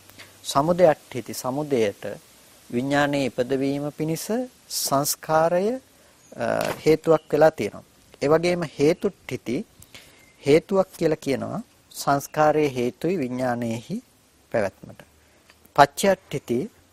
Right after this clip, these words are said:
ප්‍රත්‍යවීමක් ගැන කතා කරනවා. එතකොට එක පැත්තකින් අපිට හේතු වෙනකොට එහි පැවැත්මට, අ, උදව් කරන පැත්තෙන්, පැවැත්ම සිද්ධ කරන පැත්තෙන්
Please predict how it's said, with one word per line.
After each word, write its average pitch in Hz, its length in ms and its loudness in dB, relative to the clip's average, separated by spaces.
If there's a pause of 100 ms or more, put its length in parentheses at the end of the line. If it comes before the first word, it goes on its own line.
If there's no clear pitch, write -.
ප්‍රත්‍යවීමක් 139 800 0
ගැන 120 180 -4
කතා 104 300 -6
කරනවා. 104 440 -8 (500)
එතකොට 127 440 -2 (300)
එක - 200 -6
පැත්තකින් 131 600 -2
අපිට 113 280 -6 (200)
හේතු 123 360 -4
වෙනකොට 127 460 0
එහි 131 300 -2
පැවැත්මට, 156 680 -2
අ, - 760 -4 (1500)
උදව් 147 260 6
කරන 117 280 -2
පැත්තෙන්, 104 420 -12
පැවැත්ම 131 460 0
සිද්ධ 135 320 -2
කරන 156 300 0
පැත්තෙන් 135 480 -6